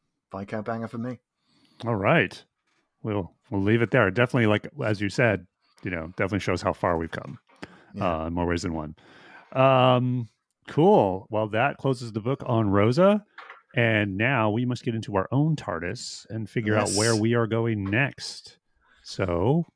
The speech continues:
Speaker 2: the way we do that, of course, is we turn to the all-powerful randomizer. And the tardis
Speaker 1: Indeed.
Speaker 2: randomizer, as longtime listeners of Pull to Open know, consists of two parts. The Pull to Open Codex, which is a complete list of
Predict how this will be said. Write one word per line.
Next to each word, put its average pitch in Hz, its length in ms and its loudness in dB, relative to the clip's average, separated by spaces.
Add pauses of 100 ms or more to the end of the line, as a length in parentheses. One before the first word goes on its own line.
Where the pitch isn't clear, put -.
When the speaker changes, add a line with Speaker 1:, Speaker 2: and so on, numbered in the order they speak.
Speaker 2:
the 107 80 -6
way 101 140 -2
we 98 100 -2
do 101 140 0
that, 123 200 4
of 104 80 -6
course, 135 400 2
is 110 320 -4
we 110 160 -8
turn 120 380 -2
to 117 180 0
the 104 140 0
all-powerful 127 880 0
randomizer. 92 1200 0 (1000)
And 110 160 -8
the 90 60 -6
tardis 104 280 2
Speaker 1:
Indeed. 104 60 -4
Speaker 2:
randomizer, 120 840 4
as 107 160 -2
longtime 120 480 2
listeners 127 280 -2
of 117 80 -8
Pull 135 160 0
to 139 80 -2
Open 127 280 0
know, 151 340 4
consists - 480 -8
of 104 160 -6 (200)
two 160 360 0
parts. - 680 -6 (400)
The - 80 -6
Pull 123 180 2
to 147 120 -8
Open 110 320 -4
Codex, 147 720 0 (300)
which 117 120 -8
is 98 160 -2
a 95 80 0
complete 156 600 2
list 110 540 -6 (840)
of 107 240 -4